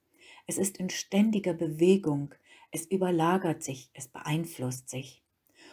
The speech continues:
Wie gesagt, dieses System habe ich jetzt kennengelernt und es ist kein System im ursprünglichen Sinne,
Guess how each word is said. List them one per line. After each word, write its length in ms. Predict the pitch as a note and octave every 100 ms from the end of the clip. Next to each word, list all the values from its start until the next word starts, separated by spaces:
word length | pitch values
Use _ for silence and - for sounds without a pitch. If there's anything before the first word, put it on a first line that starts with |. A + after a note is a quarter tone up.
| - -
Wie 80 | B3
gesagt, 720 | B3+ F3+ C#3 B2+ - - -
dieses 280 | D#3+ D3 C#3
System 480 | C#3+ - E3 F#3 F3
habe 120 | D#3
ich 80 | D3
jetzt 220 | C3+ -
kennengelernt 640 | - D3+ F#3 F#3 F3+ F3 E3+
und 140 | E3
es 140 | D#3+ -
ist 400 | F#3+ - _ -
kein 360 | F3 F#3+ F#3
System 600 | E3 D3+ - F#3 F#3+ F#3
im 160 | D#3+ D#3
ursprünglichen 760 | E3+ E3+ - D#3+ D3+ D3 D3+
Sinne, 380 | D3 F#3 F3 D#3